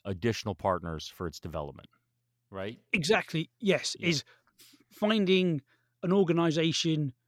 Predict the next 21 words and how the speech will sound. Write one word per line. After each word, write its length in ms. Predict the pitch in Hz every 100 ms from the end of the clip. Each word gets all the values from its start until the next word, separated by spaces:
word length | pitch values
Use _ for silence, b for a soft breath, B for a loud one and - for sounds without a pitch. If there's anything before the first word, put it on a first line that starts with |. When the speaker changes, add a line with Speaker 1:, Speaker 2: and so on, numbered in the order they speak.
| _
Speaker 2:
a 60 | 175
sponsor 640 | - 180 175 151 165 147 - _ -
who 80 |
would 80 | 160
like 160 | 165 170
to 80 | -
further 280 | - 180
develop 400 | 156 151 156 151
it, 180 | 156 160 - _ _ -
uh, 180 | 156 147 -
for 200 | - 151
their 160 | 175
further 380 | - 170 160 143
use. 360 | 127 117 - - _ - _ _ _ _
Speaker 1:
Yeah. 180 | 92 82 - _ -
And 100 | 110
one 120 | 127
last 180 | 120 113
question 340 | - 104 - 95
then. 200 | 92 87 b b b -
Um, 360 | 101 98 90